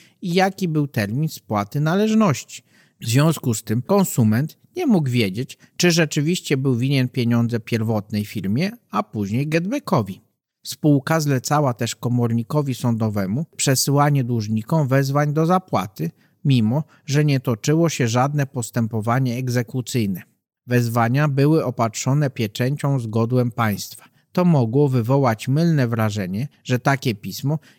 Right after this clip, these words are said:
jest wynikiem orzeczenia sądu o egzekucji. Konsument z obawy przed zajęciem jego majątku przez komornika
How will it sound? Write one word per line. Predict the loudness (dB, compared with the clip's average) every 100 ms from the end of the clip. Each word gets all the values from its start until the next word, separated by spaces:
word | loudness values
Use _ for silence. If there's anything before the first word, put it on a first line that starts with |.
| -4
jest | 0 0
wynikiem | 0 2 0 0 0 0
orzeczenia | 0 -2 -2 0 0 -2
sądu | -4 -4 -2 -4
o | -2
egzekucji. | -2 -2 0 0 0 -4 -16 -20 _ -2
Konsument | 2 2 2 2 2 0
z | 0
obawy | 0 2 2 0
przed | -4 -2 -2 0
zajęciem | 0 0 -2 -2 -2
jego | 0 0 2
majątku | 2 2 0 -4 -8
przez | -6 -8
komornika | -2 0 0 -2 -4 -6